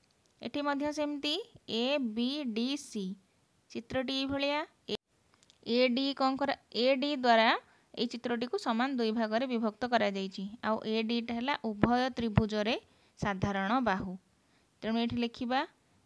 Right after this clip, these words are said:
ଏ ବି ଡି ତ୍ରିଭୁଜ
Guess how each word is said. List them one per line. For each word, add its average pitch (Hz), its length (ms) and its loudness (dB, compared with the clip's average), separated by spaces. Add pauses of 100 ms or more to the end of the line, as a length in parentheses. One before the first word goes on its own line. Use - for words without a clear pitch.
(200)
ଏ 220 160 2 (400)
ବି 208 160 2 (920)
ଡି 233 100 2 (1080)
ତ୍ରିଭୁଜ 233 500 0